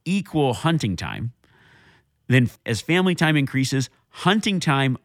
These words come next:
over time increases. Therefore, family time that is also hunting time increases overall hunting time over time.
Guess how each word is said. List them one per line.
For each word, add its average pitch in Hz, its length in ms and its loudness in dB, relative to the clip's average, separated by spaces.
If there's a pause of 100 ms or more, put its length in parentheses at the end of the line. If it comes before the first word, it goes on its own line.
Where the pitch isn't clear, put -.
(160)
over 165 400 2
time 139 400 0
increases. 117 680 -2
Therefore, 123 600 0 (400)
family 180 320 2
time 156 340 2
that 123 120 2
is 117 100 0
also 196 300 0
hunting 139 340 0
time 101 400 -4
increases 143 800 -2 (460)
overall 185 460 2
hunting 156 380 2
time 110 440 2 (440)
over 127 360 6
time. 113 540 -4